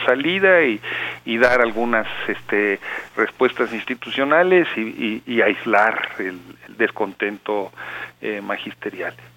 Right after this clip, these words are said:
Yo no creo que tengan mucho éxito en ello, ¿no? Eh, pero sí, eh,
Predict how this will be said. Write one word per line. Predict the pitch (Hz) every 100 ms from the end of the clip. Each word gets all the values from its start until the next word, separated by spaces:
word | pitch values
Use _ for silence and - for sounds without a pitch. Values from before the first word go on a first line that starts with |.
| - -
Yo | 175
no | 180
creo | - 151
que | 143
tengan | - 143 147
mucho | 147 139 127 147 - 147
éxito | - - 160
en | 190
ello, | 185 117 -
¿no? | 131 165 _ -
Eh, | 110 104 -
pero | 127 117
sí, | - 127 117 -
eh, | 110 104